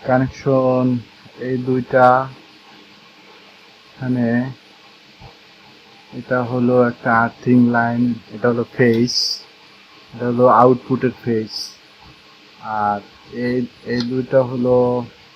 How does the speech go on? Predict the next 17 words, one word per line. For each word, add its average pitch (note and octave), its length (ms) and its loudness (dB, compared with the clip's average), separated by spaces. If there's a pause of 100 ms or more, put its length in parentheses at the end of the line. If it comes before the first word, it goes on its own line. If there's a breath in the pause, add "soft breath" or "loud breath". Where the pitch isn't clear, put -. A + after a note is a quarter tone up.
(1080)
এই A#2+ 80 -4 (100)
দুইটা B2+ 320 0
হলো B2 140 0 (240)
স্টার্টারের B2+ 500 0 (120)
লাইন, A#2+ 260 2 (1400)
স্টার্টার B2+ 320 0 (120)
কয়েলের A#2+ 340 4 (100)
লাইন A#2 180 4 (120)
এই A2 120 -2
দুইটা। A#2 280 -2 (1080)
আর G#2 80 -2 (120)
এই A2 140 -2
দুইটা B2 240 -2 (100)
হলো, A#2+ 240 0 (2250)
হ্যাঁ, C#3 600 6 (560 loud breath)
এক্স-, D#3 220 -8 (120)
এক্সাইটেড E3+ 520 4